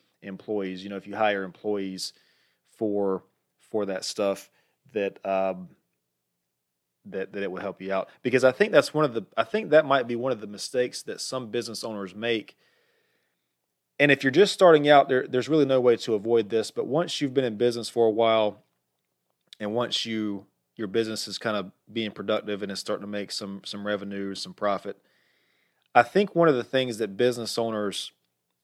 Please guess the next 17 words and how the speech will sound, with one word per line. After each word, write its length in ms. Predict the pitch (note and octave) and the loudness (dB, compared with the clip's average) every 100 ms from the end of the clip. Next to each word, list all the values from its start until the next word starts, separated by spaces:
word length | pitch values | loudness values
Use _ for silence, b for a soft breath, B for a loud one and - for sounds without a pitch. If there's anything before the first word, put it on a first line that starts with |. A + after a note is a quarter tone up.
| _ _ - | _ _ -6
a 60 | |
mistake 480 | G#2+ - - B2+ - | -4 -4 4 4 4
that 100 | G#2+ | 0
they 120 | G#2+ | 0
make 460 | G2+ A2 A2+ G#2 - | 0 0 0 0 -6
is 500 | G#2+ G#2 G2+ F#2 - _ _ | -2 0 0 -4 -8 _ _
they 200 | G#2 A2 | -2 0
s-, 180 | G2 - - | 0 -4 0
they, 460 | A2+ A2 G#2+ G2+ - _ _ | 4 4 4 -4 -12 _ _
they 160 | A2 | -2
try 280 | G#2+ - F3 | 0 6 8
to 220 | F3 A#2 | 8 6
do 300 | F#2 G2 C3 | 2 0 0
everything 480 | A#2+ B2 B2 B2+ A#2+ | 4 4 4 -2 -4
themselves. 880 | G#2+ F#2+ - A#2+ A#2+ A#2 A2 - - _ _ _ _ _ _ _ _ - | -6 -8 -4 2 4 4 0 -4 -14 _ _ _ _ _ _ _ _ -6
And 120 | A#2+ | 2
I, 100 | A#2+ | 4